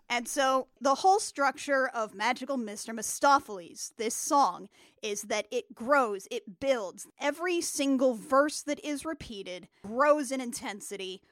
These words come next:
from one person singing to the entire ensemble singing to huge dance numbers to huge movement to everybody in the entire audience building up to hype one cat. And then Tupper comes in and he says,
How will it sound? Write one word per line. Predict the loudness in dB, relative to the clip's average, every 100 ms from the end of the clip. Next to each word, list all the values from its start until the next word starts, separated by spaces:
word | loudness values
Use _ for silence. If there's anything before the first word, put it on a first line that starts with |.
| _
from | -6 -6
one | 0 2 2 2
person | 2 2 0 -6
singing | -6 -8 -6 -10 -12 _
to | -10 -8
the | -8
entire | -8 2 4 4
ensemble | 4 0 -2 -4 -4
singing | -8 -8 -10 -12 -14 _ _
to | -12 -12
huge | -4 2 6 6 2
dance | -2 -2 -4 -8
numbers | -8 -6 -10 -10
to |
huge | -12 -2 2 2 2
movement | -6 -8 -10 -12
to | -10 -10 2
everybody | 4 4 2 -2 -4 -4 -8 -10
in | -8
the | -8
entire | -10 0 2 4
audience | 4 2 -2 -10 -10
building | 2 4 4 0
up | -2 -4 -6
to | -10 -8
hype | 0 2 2 -2
one | 2 6 6 4
cat. | -2 0 0 0 -12 -20 _
And | 0 2
then | 2
Tupper | 0 -4 -2
comes | -2 -2
in | -4 -10
and | -6
he | -4
says, | -2 -4